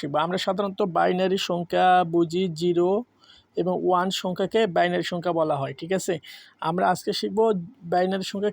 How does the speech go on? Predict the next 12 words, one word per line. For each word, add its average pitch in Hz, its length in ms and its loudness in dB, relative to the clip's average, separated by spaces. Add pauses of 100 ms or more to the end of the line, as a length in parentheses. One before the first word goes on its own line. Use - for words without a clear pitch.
কেমনে 185 260 -2 (120)
যোগ 185 180 -2
করতে 170 260 -6
হয়। 147 100 -8 (160)
আগে 180 140 -2 (100)
আপনাদের 196 340 -6
একটি - 220 -12
শর্টকাট 185 400 -4
নিয়ম 190 140 -4 (100)
মনে 175 240 -2
রাখবো, 156 240 -4 (680)
জিরো 196 300 4